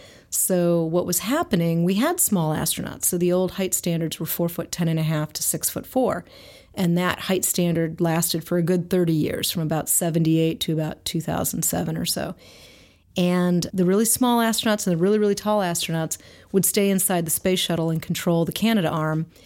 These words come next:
And those that were able to fit into an E M U, an E V A suit, would go out and do the E V As. And unfortunately, that, that was just the way it was. And now we're seeing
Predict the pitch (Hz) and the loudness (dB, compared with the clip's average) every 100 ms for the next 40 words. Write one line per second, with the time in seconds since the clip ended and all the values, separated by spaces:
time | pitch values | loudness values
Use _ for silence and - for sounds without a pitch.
0 | - _ - 170 170 180 180 180 - 175 | -20 _ -2 0 2 2 2 2 0 2
1 | 170 160 - 175 165 - - 196 - 175 | 2 0 0 0 0 -4 0 0 2 0
2 | 170 160 165 180 170 170 240 226 170 160 | 2 2 2 2 2 2 2 2 0 0
3 | 165 160 175 226 - 165 160 - - _ | 0 2 2 2 -2 -4 -6 -10 -20 _
4 | - 180 165 165 156 - 160 156 156 156 | -2 0 2 2 2 0 0 2 2 2
5 | 151 147 147 - - - - - _ 233 | 0 0 0 -2 -6 -12 -20 -20 _ -6
6 | 165 156 170 - 220 - 180 165 165 - | -2 0 0 0 0 0 0 2 0 -2
7 | _ - 160 165 175 156 156 - 170 175 | _ -4 -2 -2 -2 -2 -4 -2 0 0
8 | 160 160 - - 156 151 151 147 - 175 | 0 -2 -4 -2 -2 0 -2 -4 -2 0
9 | 180 190 180 170 - 185 175 175 170 | 0 0 2 0 0 0 2 0 -2